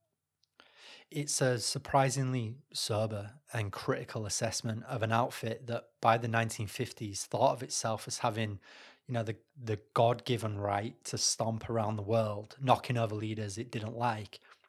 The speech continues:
and deploying killers wherever it pleased. And also note the reference to how projects were conceived. It's that technique of diffusion again, of trusting your guys to go off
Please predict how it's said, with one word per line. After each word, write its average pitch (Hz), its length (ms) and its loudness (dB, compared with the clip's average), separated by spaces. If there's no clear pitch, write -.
and 123 140 0
deploying 113 440 2
killers 110 580 -2
wherever 107 420 0
it 107 240 -8
pleased. 110 460 -6
And 117 320 2
also 127 560 4
note 131 340 4
the 131 120 2
reference 120 420 2
to 117 80 -4
how 110 440 0
projects 120 540 -2
were 120 80 -6
conceived. 113 680 -6
It's 127 420 -2
that - 220 4
technique 127 540 -4
of 107 140 -6
diffusion 113 540 -4
again, 110 400 -2
of - 140 -8
trusting - 480 0
your 120 160 2
guys 113 400 4
to - 120 -12
go 107 240 -2
off - 380 -4